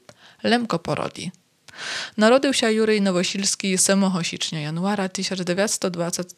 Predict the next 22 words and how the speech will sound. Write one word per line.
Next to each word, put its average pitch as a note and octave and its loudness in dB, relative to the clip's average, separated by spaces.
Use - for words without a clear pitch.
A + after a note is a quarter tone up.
trzeciego F3+ -2
roka F#3+ 2
w - -12
Krakowi F#3+ 0
w G3 2
rodzinie G3 4
lemkiewskiego F#3 0
pochodzenia, E3+ -2
która F#3 0
za G3 4
robotą G#3 2
przyszła A3 0
do F3+ 0
miasta, F3 -2
ale F3 -2
pierwsze A#3 0
żyła F3 0
w - -6
seli G3+ -2
Odrychoła, F#3 -4
niedaleko E3+ -6
Sanoka. - -10